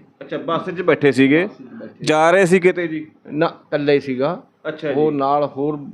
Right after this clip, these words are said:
Speaker 2: ਹੋਣਾ, ਕੋਈ ਬੰਦਾ ਫੜਿਆ ਹੋਣਾ ਸਾਨੂੰ ਨਹੀਂ, ਜਿਹੜੇ ਇਕੱਲਾ ਬੰਦਾ ਫੜਿਆ ਉੱਥੇ।
Speaker 1: ਓਕੇ।
Speaker 2: ਹਾਂਜੀ।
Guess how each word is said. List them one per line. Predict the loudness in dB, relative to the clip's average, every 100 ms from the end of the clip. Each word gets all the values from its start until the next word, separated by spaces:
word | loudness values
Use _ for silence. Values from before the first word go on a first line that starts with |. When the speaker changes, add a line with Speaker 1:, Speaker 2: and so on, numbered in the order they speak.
| -12
Speaker 2:
ਹੋਣਾ, | -6 -4 -4
ਕੋਈ | -4 -6
ਬੰਦਾ | -6 -6 -6
ਫੜਿਆ | -4 -4
ਹੋਣਾ | -4 -8
ਸਾਨੂੰ | -8 -8 -8 -10
ਨਹੀਂ, | -12
ਜਿਹੜੇ | -12 -10 -8
ਇਕੱਲਾ | -8 -6 -2 -2
ਬੰਦਾ | -4 -10
ਫੜਿਆ | -12 -14
ਉੱਥੇ। | -16 _ _
Speaker 1:
ਓਕੇ। | -10 -10 -12 -16 -16 -20
Speaker 2:
ਹਾਂਜੀ। | -20 -20